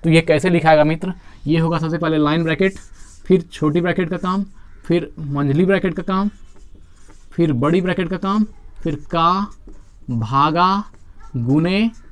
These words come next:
जोड़ घटाव, ये जो है आपका ये क्रम रहेगा आपको सॉल्व करने का बोर्ड मास का। ठीक है गाइस, फिर अगला दिन हम अगला वीडियो ले, अगला, अगला सवाल लेकर के आते हैं और वो इससे लेवल का अच्छा सवाल रहेगा।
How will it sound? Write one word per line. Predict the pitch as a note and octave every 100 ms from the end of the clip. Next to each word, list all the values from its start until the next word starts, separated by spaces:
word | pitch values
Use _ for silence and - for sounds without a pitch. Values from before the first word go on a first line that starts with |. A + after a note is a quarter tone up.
| C#3
जोड़ | A#2+ C#3+ F3+ G#3+
घटाव, | - - B2 B2 A2+ G2+ - - - - -
ये | C3 C#3 F3+ G#3 G#3+ G#3+
जो | F#3+
है | E3 F3+
आपका | G3 D3 - G3
ये | E3+ F3 E3+ - -
क्रम | F3 F3+ E3+
रहेगा | D3+ D#3 F3 A3+ - - - - - - - - - -
आपको | C3+ A#2+ F#3 A#3
सॉल्व | F#3 - D3+ D#3
करने | C#3 C3 C3+
का | F#3+ A3 -
बोर्ड | B2+ A2+ A#2 G#2
मास | F#2+ G2
का। | - F#2 - - - - - - -
ठीक | G3+ G#3+
है | A3
गाइस, | G#3 F#3+ B3+ - - -
फिर | - G3+
अगला | - E3+ F3+
दिन | F#3 F3+
हम | B3+
अगला | - D#3+ F3
वीडियो | E3 E3 E3
ले, | E3
अगला, | - D#3 F3+ - - -
अगला | D#3 F3 F3 E3
सवाल | - - E3+ E3
लेकर | D#3+
के | D3+
आते | C#3+ -
हैं | D#3 G3 - - -
और | D3 C#3+
वो | D3+
इससे | C3+ G3 G#3
लेवल | C#3+ C#3+ D3
का | D3
अच्छा | - C3+ D3+
सवाल | B2 G#2+ G2
रहेगा। | F#2 G2